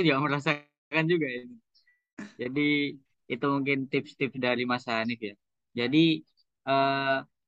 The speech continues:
ini kita sudah berada di akhir acara ini ya. Jadi kesimpulan yang aku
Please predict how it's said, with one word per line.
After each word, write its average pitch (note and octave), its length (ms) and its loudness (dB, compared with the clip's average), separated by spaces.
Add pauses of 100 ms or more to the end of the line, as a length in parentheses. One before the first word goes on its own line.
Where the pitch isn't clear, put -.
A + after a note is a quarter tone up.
(120)
ini E3 140 -2 (180)
kita D#3+ 160 0 (100)
sudah C#3 220 2 (520)
berada B2+ 420 2
di B2+ 60 -2 (120)
akhir B2 280 -2 (1000)
acara A2 600 0 (100)
ini D#3 140 0 (100)
ya. A#2 60 0 (800)
Jadi C#3 200 2 (1040)
kesimpulan E3+ 800 0
yang F#3 120 -2 (380)
aku D#3 160 -2